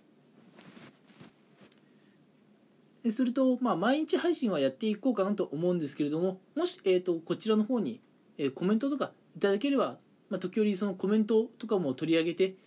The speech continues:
まあ、紹介していけたらなと思っておりますので、もし、えーっと、お時間ある方は、こ-、聞いていただいた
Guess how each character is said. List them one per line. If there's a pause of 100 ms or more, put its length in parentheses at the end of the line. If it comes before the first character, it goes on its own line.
(140)
ま
あ、
紹
介
し
て
い
け
た
ら
な
と
思
っ
て
お
り
ま
す
の
で、 (500)
も
し、
え
ー
っ
と、
お
時
間
あ
る
方
は、
こ-、 (340)
聞
い
て
い
た
だ
い
た